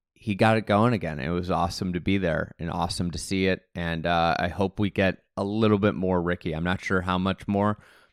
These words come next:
but, um, it looks like the game is getting into a really, really good spot.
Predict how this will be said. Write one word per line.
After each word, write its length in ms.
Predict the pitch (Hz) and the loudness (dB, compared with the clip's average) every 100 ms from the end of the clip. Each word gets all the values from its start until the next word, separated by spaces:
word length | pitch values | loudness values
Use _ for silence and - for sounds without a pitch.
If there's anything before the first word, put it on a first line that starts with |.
| _ | _
but, 200 | 92 87 | 2 4
um, 380 | 87 82 82 - | 4 4 2 -2
it 80 | 90 | -4
looks 340 | 82 95 - | 0 0 0
like 200 | 95 87 | -2 -2
the 60 | 90 | -4
game 480 | 85 85 85 82 90 _ | -4 -2 -2 -4 -8 _
is 160 | 95 85 | -4 -2
getting 240 | 92 82 | -2 -2
into 200 | 80 80 | -4 -4
a 60 | 80 | -4
really, 460 | 73 85 85 85 90 | -2 0 0 0 -2
really 280 | 87 82 80 | 0 0 0
good 220 | 85 71 | -4 -6
spot. 440 | - 65 50 - | -4 -2 -2 -4